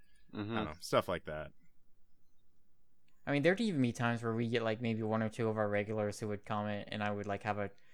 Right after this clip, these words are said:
Speaker 3: very small, quick conversation with them, like, in the comments or on Twitter.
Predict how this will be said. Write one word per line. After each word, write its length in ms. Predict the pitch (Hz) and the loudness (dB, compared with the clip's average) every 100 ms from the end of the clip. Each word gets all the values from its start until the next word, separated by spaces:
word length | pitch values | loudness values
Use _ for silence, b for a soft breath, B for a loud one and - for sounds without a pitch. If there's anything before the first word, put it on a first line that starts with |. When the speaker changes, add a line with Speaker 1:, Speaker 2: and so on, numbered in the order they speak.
| - - | -18 2
Speaker 3:
very 220 | 175 135 | 6 6
small, 380 | 110 - 135 110 | 6 2 4 4
quick 240 | - 120 - | 4 0 0
conversation 600 | 120 107 104 107 - 117 | -2 0 0 -2 -2 -6
with 120 | - | -2
them, 220 | 110 104 | 0 0
like, 160 | 101 - | -2 -2
in 80 | |
the 60 | 107 | -4
comments 380 | - 113 104 101 | 0 2 2 0
or 120 | 104 | 0
on 100 | 101 | -2
Twitter. 400 | - 113 104 | 0 0 0